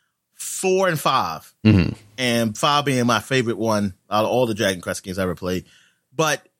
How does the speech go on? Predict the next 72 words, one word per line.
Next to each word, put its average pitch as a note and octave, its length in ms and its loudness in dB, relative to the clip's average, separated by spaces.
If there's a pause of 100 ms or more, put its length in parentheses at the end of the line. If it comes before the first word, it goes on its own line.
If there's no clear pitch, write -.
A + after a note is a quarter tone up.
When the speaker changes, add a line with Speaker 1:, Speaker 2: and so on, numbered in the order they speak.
(720)
Speaker 1:
I F3 100 2
wanna A3 180 2
play A3 120 -2
Dragon G#3 240 0
Quest G3 220 0
six - 220 0
too, E3 220 0
because G#2 160 -2
that's G#3+ 220 0
really F#3+ 160 2
kinda E3+ 260 0
part D3+ 360 -2
of D3 100 -6 (200)
that, C3 420 -2
some D3 180 0
type C#3 200 -2
of A2+ 120 -2
arc A2+ 280 0
they G2 120 -2
had F#2+ 240 -2
with D#2+ 100 -14
Dragon E2 300 -4
Quest. - 340 -10 (580)
And B2 640 0
that F3+ 180 -2
looked E3 160 -2
pretty C3+ 160 0
good. A#2+ 160 0
I D#3+ 60 0
got D#3+ 180 0
good, B2+ 140 -6 (120)
decent A#2+ 300 -2
reviews, A2 460 -2 (200)
but E3 100 0
I - 20 2
never A3 180 0
did A3 140 0
get B3 180 -4
to A2+ 140 -2
it. - 20 2
I C#3+ 80 2
wonder A3 160 2
why G#3 300 0 (120)
I E3 140 -2
didn't D3+ 240 -4
get D3 180 -2
to G2+ 80 -8
this. D#2 220 -14
'Cause D#3 140 -2
some C#4+ 120 2
reason E4 200 0
I - 40 -10
kept - 160 -2
thinking C4+ 200 0
I B3+ 60 0
did C#4+ 220 -4
play E4 180 0
it, A2+ 140 -2
but C3 100 0
when D#3 100 4
I E3+ 40 2
looked F3+ 200 -2
at F3 60 0
it, - 20 2
I - 20 2 (120)
said, G#3+ 100 -8
"No, C4 80 0
I C4+ 100 2
didn't F4+ 160 -2
play A3 160 -2
this G#2+ 180 -4
one." D2+ 140 -18